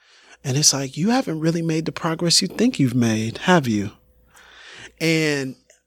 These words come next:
there are so many stories we could pull from the book of your interactions with white churches.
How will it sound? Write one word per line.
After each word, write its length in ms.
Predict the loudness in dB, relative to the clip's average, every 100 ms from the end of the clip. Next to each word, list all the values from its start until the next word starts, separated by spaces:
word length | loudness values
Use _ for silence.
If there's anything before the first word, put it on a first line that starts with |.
| _ _ _ _ _ _ _ _ _ _ _ _ _ _ -4
there 240 | 2 4
are 40 | 4
so 240 | 4 2
many 360 | 0 -4 -6 -8
stories 540 | -2 0 4 2 2 -2
we 100 | -2
could 280 | -4 -4 -2
pull 200 | 4 4
from 220 | 4 2
the 60 |
book 460 | 2 2 2 0 -6
of 540 | -4 -2 -2 -4 -8 -10
your 240 | -2 2 4
interactions 500 | 4 2 2 0 -2
with 160 | -4 -2
white 200 | 0 0
churches. 640 | -2 -4 -8 -2 0 0